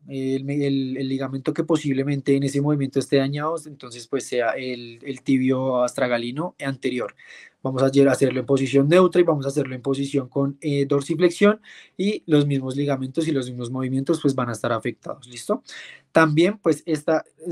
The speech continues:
son las pruebas de estabilidad ligamentaria. Si el paciente refiere dolor, si el paciente refiere incapacidad, o también si el terapeuta que está realizando estas pruebas de estabilidad ligamentaria ve que el hueso o la articulación se desplaza más de lo normal,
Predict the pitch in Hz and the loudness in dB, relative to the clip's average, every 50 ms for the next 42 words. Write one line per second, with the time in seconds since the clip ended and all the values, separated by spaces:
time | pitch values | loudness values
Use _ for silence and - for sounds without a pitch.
0 | 151 143 165 156 151 147 147 - 156 156 143 139 143 143 - - 147 143 143 143 | -4 -2 -2 -2 -2 -2 -4 -2 -2 -2 0 0 -2 -4 -4 -2 -2 -2 -2 -2
1 | 139 139 127 127 123 131 131 135 131 120 117 156 165 175 180 180 175 160 147 143 | -2 -2 -4 -6 -8 -8 -8 -10 -10 -6 -2 0 2 4 4 2 2 0 -2 -2
2 | - 135 123 135 127 120 - 135 139 139 - _ _ _ _ _ _ - 147 143 | -2 -4 -4 -6 -6 -4 -2 -2 -2 -4 -6 _ _ _ _ _ _ -10 -2 2
3 | 160 156 151 151 143 131 131 139 143 143 135 139 139 139 139 - 139 135 - 135 | 2 2 2 2 0 0 0 0 0 2 2 2 2 0 0 -2 -4 -4 -4 -6
4 | 123 135 131 120 - 131 135 147 143 - 139 127 123 123 123 123 120 - - - | -6 -6 -6 -6 -6 -6 -4 -4 -4 -4 -4 -4 -4 -4 -4 -6 -8 -10 -16 -20
5 | - - - _ - 143 143 139 - 147 139 - 139 131 - 139 139 139 139 135 | -20 -20 -18 _ -4 -4 -2 0 2 2 2 2 2 0 2 2 2 2 2 0
6 | - 160 147 143 - 139 135 135 143 139 135 139 - 143 135 - 147 135 131 127 | -2 -2 -2 -2 -2 -2 -2 -2 -2 -2 -2 -2 -2 -2 -2 0 -2 -4 -2 -2
7 | - 143 139 135 - 131 - 139 - 143 135 131 127 143 139 147 139 127 127 - | -2 -2 -2 -4 -6 -8 -8 -6 -4 -4 -4 -2 -4 -4 -4 -6 -8 -10 -10 -10
8 | 139 135 135 - 147 147 139 135 135 135 135 - 143 143 139 135 131 123 123 123 | -10 -10 -8 -6 -4 -4 -2 -2 -4 -4 -4 -2 0 0 0 0 -2 -2 -6 -10
9 | 131 139 151 143 139 131 127 127 123 127 135 139 139 - 143 143 139 - 160 143 | -14 -14 -12 -10 -8 -8 -6 -4 -4 -4 -4 -6 -6 -4 -4 -4 -2 -2 -2 -4
10 | 135 127 127 135 147 147 143 135 135 131 123 139 135 131 127 127 - - - - | -4 -2 0 2 4 4 4 2 0 -4 -8 -8 -8 -6 -8 -8 -10 -12 -12 -8
11 | 135 131 120 127 131 123 117 - 139 139 135 - 135 123 - 127 127 135 131 127 | -8 -8 -8 -10 -12 -8 -2 2 2 2 2 0 -2 -2 -2 -4 -6 -6 -4 -2
12 | 139 139 147 151 151 143 139 147 156 151 156 - | -2 -2 -2 -2 -4 -6 -6 -4 -4 -4 -4 -6